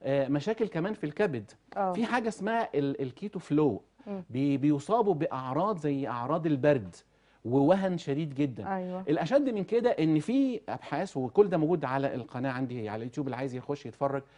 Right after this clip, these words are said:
Speaker 2: مم.
Speaker 1: الأبحاث العلمية المثبتة المحترمة من المراكز المحترمة العالمية، آه، آه، آه، ال-، الموثقة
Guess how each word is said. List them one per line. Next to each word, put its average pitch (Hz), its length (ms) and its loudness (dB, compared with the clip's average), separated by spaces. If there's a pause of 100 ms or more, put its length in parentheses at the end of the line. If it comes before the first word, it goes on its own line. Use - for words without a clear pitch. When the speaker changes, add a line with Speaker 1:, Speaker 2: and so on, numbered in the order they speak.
Speaker 2:
مم. 190 120 -10
Speaker 1:
الأبحاث 143 480 -4
العلمية 139 480 2
المثبتة 156 720 -2
المحترمة 165 600 0
من 165 140 0
المراكز 185 440 -4
المحترمة 151 500 0
العالمية، 135 560 0
آه، 92 40 -8 (460)
آه، 113 1200 -6
آه، 117 40 -8
ال-، 117 180 -10
الموثقة 143 640 2